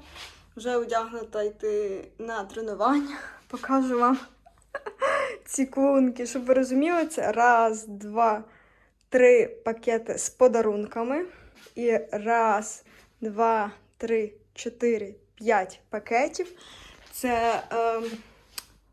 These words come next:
від яєць лотки, судочки і банки. Це все <laughs> треба привезти Саніній мамі, бо, власне, ми були ж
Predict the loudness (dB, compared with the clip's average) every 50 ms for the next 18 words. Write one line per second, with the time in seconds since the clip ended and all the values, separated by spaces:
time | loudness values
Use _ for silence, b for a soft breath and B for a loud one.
0 | _ _ _ _ _ _ _ _ _ _ _ -12 -10 -10 -10 -8 -6 -2 -2 -2
1 | 0 -2 -4 -4 -4 -6 -8 -8 -12 -10 -8 -8 -8 -8 -10 -12 -6 -4 -2 -2
2 | -2 -4 -6 B B B B B B B _ -10 -10 -8 -8 -10 -6 -4 -2 -2
3 | -2 -2 -4 -6 -10 -10 -10 -10 -10 -10 -12 -10 -8 -6 -8 -8 -8 -10 -16 -16
4 | -18 -18 -20 -20 _ -12 -10 -8 -8 -6 -6 -6 -6 -8 -10 -10 -10 -10 -10 -12
5 | -18 -10 -8 -6 -4 -4 -6 -6 -8 -8 -8 -8 -8 -8 -10 -16 _ -16 -12 -10
6 | -8 -6 -6 -6 -6 -6 -6 -6 -8 -8 -8 -8 -8 -6 -6 -6 -8 -8 -12 B
7 | B B B B B B B B -16 -16 B -14 -8 -6 -4 -4 -4 -4 -6 -4
8 | -6 -6 -8 -8 -10 -10 -10 -10 -10 -8 -6 -4 -2 -2 -2 -4 -6 -8 -14 -18